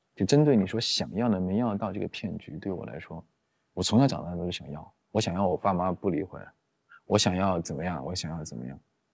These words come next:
我当我开始慢慢到最后面，面对的时候，我何必要想要呢？我要面对一个东西是后面怎么接下来发生的事儿，我都要赞美和用一个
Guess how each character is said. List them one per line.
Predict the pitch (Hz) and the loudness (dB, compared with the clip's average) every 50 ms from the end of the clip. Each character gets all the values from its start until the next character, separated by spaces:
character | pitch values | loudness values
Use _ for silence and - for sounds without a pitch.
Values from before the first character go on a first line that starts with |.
| _ _ _ _ _ _ _ _ _ _ _ _ _ _ _ - | _ _ _ _ _ _ _ _ _ _ _ _ _ _ _ -2
我 | - 101 | 0 4
当 | - 180 | 6 6
我 | 170 139 | 6 6
开 | - 170 | 4 4
始 | 151 | 6
慢 | 147 123 123 139 160 165 151 | 6 6 6 6 6 6 6
慢 | 151 147 143 131 | 6 6 6 4
到 | 131 131 123 | 4 4 4
最 | 123 135 | 4 6
后 | 123 107 | 6 8
面， | 107 104 98 90 | 8 8 6 6
面 | 98 151 151 135 | 6 6 6 6
对 | 117 110 | 6 4
的 | |
时 | 107 113 | 4 2
候， | 110 101 - _ _ _ _ | -2 -4 -6 _ _ _ _
我 | - 98 | -8 -6
何 | - - 104 113 | 0 2 2 2
必 | 151 196 196 | 4 4 4
要 | 165 147 | 4 4
想 | 139 - - - - | 2 0 -6 -4 -2
要 | 98 104 101 98 | -2 0 0 0
呢？ | - - - _ _ _ _ _ _ _ _ _ _ _ - | -2 -4 -8 _ _ _ _ _ _ _ _ _ _ _ 2
我 | - 127 | 6 8
要 | 170 | 10
面 | 185 208 208 190 | 12 12 12 12
对 | 175 185 170 | 10 12 12
一 | 160 | 12
个 | 156 147 | 12 10
东 | 160 165 160 | 8 6 6
西 | 147 127 | 6 4
是 | - 131 123 110 - - _ _ | 6 6 4 4 2 -2 _ _
后 | - - 208 | 4 8 10
面 | 185 165 147 | 10 10 10
怎 | - - - 101 92 | 8 6 4 4 6
么 | 92 104 | 4 4
接 | 104 - 214 208 | 6 8 8 8
下 | 196 196 165 | 10 8 6
来 | 135 127 | 6 4
发 | - - 135 143 | 4 4 4 6
生 | 147 135 | 6 4
的 | 131 | 4
事 | 120 127 | 6 6
儿， | 117 104 | 6 6
我 | 98 92 | 6 6
都 | 95 113 | 6 6
要 | 117 110 101 | 6 6 6
赞 | - 135 123 | 4 4 6
美 | 110 107 92 85 90 | 6 6 4 2 -2
和 | - - 101 | -2 2 2
用 | 104 101 98 | 4 4 4
一 | |
个 | 95 87 80 | 4 2 0